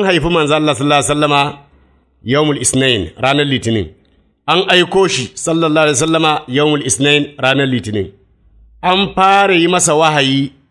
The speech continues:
Yawmul Isnain, ranar Litinin.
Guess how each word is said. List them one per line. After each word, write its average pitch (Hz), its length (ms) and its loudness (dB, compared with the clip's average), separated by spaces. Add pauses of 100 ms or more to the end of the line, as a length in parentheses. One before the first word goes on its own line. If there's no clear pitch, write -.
(680)
Yawmul 170 440 0
Isnain, 156 400 2 (220)
ranar 143 360 0
Litinin. 113 440 -4